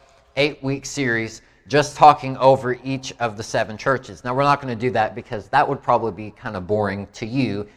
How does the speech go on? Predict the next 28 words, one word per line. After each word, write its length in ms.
It'd 100
be 80
great 340
for 160
me, 320
but 120
it'd 120
probably 220
be 120
a 60
little 140
bit 180
boring 300
for 160
you, 320
uh, 180
to 80
really 280
go 400
deep 320
into 300
them. 260
But, 400
uh, 280
a-, 20
and 260
I 60
know, 380